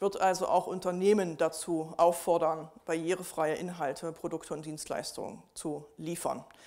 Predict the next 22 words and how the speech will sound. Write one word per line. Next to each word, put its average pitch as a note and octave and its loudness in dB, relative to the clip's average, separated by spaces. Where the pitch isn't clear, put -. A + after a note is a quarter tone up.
Leider G3 4
noch G#3+ 4
nicht F3 -4
vollumfänglich, A#3 2
aber F#3 0
zumindest E3+ -10
auch D#3 -6
hier F#3 2
wieder D3+ 0
der E3 -2
nächste F#3+ -2
Schritt, - -2
nicht A3 -6
der F#3+ 2
erste, F#3 -4
da E3+ 0
sind E3 -10
schon D#3+ -12
ganz, D3+ -8
ganz F3 -8
viele F#3 -4
gewesen, E3 -2